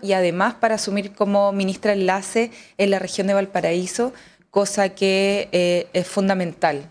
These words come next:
El equipo de gobierno, el equipo de trabajo del presidente ha estado constantemente, eh, desplegado en el territorio para asumir esta emergencia, pero a su vez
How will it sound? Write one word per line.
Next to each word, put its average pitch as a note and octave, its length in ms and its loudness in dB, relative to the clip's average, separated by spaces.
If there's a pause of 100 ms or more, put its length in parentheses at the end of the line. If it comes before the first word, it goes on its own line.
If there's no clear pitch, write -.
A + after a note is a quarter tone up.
El E3+ 180 -2
equipo F#3+ 420 0
de F3+ 240 0
gobierno, F3+ 480 0
el F#3 60 -2
equipo F3 220 -4
de F#3+ 80 2
trabajo F3 320 -2
del G3 80 -2
presidente G3 760 -2 (320)
ha F3+ 100 -2
estado F#3+ 680 0
constantemente, G#3+ 1200 0 (320)
eh, E3+ 420 2
desplegado F#3+ 600 0
en G#3 80 -2
el G#3 120 -2
territorio G#3 640 0
para G3 160 2
asumir F#3+ 320 -2
esta G3+ 140 -2
emergencia, G#3 720 -2 (300)
pero F#3+ 140 2
a F3+ 40 -8
su F#3 180 -2
vez A3+ 400 0